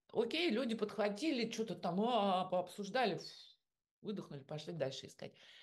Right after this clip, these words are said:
Это очень, э, такая пропагандистская, известная очень вещь. А, мы буквально тут вот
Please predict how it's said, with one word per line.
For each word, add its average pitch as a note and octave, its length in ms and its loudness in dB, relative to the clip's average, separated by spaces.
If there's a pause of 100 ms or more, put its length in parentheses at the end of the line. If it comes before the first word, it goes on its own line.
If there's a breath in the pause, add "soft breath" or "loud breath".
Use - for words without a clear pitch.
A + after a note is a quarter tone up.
(260 soft breath)
Это A#3 200 4
очень, C#4+ 600 2
э, G3 180 0
такая A3 340 2
пропагандистская, G#3 1160 0
известная F#3+ 800 0
очень C#3+ 300 -14
вещь. C#4 540 -6 (840)
А, D3+ 460 0 (100)
мы F#3 160 -2
буквально D#3+ 420 0
тут - 200 -10
вот - 300 -10